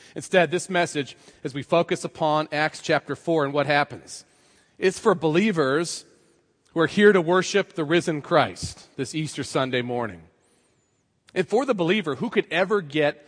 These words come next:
enough about the resurrection? Can you? We're familiar with the account that I read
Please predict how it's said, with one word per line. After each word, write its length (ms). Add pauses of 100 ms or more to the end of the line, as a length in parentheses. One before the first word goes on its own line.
(100)
enough 480
about 320
the 80
resurrection? 640 (300)
Can 160
you? 220 (1300)
We're 100
familiar 480
with 200
the 100
account 320
that 100
I 60
read 400